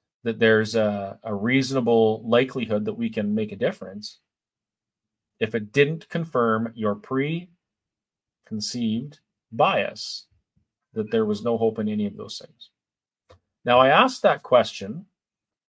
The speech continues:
as a man who actually had that bias. You go back, mm, maybe a year, a little bit more than a year, and you'll see interviews I did where I would say things like,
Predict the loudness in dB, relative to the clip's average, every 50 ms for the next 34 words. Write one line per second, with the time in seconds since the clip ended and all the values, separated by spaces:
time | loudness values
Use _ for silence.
0 | _ -2 -2 0 0 -2 -2 0 0 0 -2 -4 -4 -6 -8 -6 -2 -2 -2 -2
1 | -2 -4 -6 -6 -4 -2 -2 -2 0 2 2 0 2 2 2 2 2 2 0 -6
2 | -16 -18 -18 _ _ _ _ _ _ _ _ _ _ _ _ _ _ _ _ _
3 | _ _ _ _ _ _ -4 0 4 4 6 8 8 8 8 6 4 -2 -14 _
4 | _ _ _ -18 -14 -12 -10 -8 -8 -6 -6 -6 -8 -10 _ -6 -4 -4 -2 -2
5 | -2 0 2 4 4 4 4 4 2 0 0 0 -2 -4 -4 -2 -2 -2 0 0
6 | -2 -2 -2 -2 -2 -4 -4 -4 -4 -4 -4 -4 -6 -6 -8 -6 -6 -6 -6 -6
7 | -6 -4 -4 -4 -2 -2 -2 -2 0 0 -2 -2 0 0 2 2 2 2 0 -2
8 | -4 -8 -4 -4 -4 -2 -2 -4 -6 -6 -6 -6 -8 -8 -8 -10 _